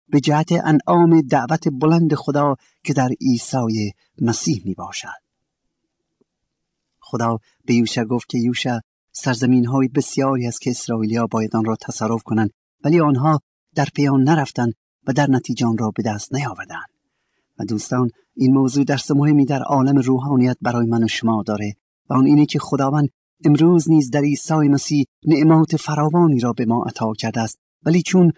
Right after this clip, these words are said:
همه ما به دنبال آن نیستیم، چون به دنبال نعمات الهی نمی‌رویم، در نتیجه از آن محروم هستیم. چه بسا وقتی که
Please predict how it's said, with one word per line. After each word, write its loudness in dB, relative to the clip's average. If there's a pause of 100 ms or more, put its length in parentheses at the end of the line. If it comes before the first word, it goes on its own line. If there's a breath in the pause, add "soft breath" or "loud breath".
(160 soft breath)
همه 4
ما 6
به 0
دنبال 4
آن 4
نیستیم، 2 (320)
چون 2
به 4
دنبال 4
نعمات 4
الهی 2
نمی‌رویم، 4 (280)
در 2
نتیجه -2
از -4
آن 4 (220 soft breath)
محروم 2
هستیم. -14 (720)
چه -8
بسا -2
وقتی -2
که 0